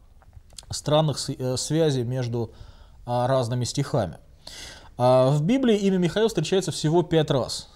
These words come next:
Четыре раза, три раза в книге Даниила, это Даниил десять тринадцать, а, десять двадцать один и двенадцать один,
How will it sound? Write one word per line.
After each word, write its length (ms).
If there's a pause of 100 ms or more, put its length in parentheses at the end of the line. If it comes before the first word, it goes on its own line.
(340)
Четыре 300
раза, 280
три 260
раза 220
в 40
книге 220
Даниила, 600 (160)
это 260
Даниил 420
десять 360
тринадцать, 580 (680)
а, 380
десять 400
двадцать 380
один 460
и 180
двенадцать 760 (100)
один, 520